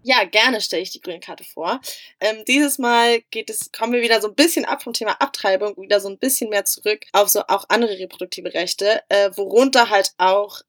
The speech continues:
ähm, das Recht auf Menstruationsprodukte. Und da gibt's einen richtig coolen, äh, ja, eine richtig coole Bewegung oder einen richtig coolen Verein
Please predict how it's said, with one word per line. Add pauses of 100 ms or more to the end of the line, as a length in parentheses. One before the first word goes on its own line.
ähm,
das
Recht
auf
Menstruationsprodukte. (600)
Und
da
gibt's
einen
richtig
coolen, (100)
äh,
ja,
eine
richtig
coole
Bewegung
oder
einen
richtig
coolen
Verein